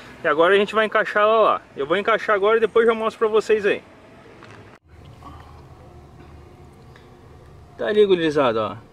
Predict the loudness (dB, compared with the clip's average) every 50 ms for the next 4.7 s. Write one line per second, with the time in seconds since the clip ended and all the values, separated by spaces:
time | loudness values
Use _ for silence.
0 | -20 -20 -20 -20 -20 -20 -20 -20 -20 -20 -12 -6 -2 0 0 0 0 0 -2 0
1 | 0 -2 0 0 -2 -2 0 0 0 2 2 2 2 2 2 0 0 0 -4 -6
2 | -12 -20 -20 -20 -20 -20 -20 -20 -20 -20 -20 -20 -20 -20 -20 -20 -20 -20 -20 -20
3 | -20 -12 -4 -2 0 0 0 0 0 0 0 0 0 0 0 0 -2 -2 -2 0
4 | 2 4 4 4 2 0 -4 -6 -6 -4 -4 -2 -4 -4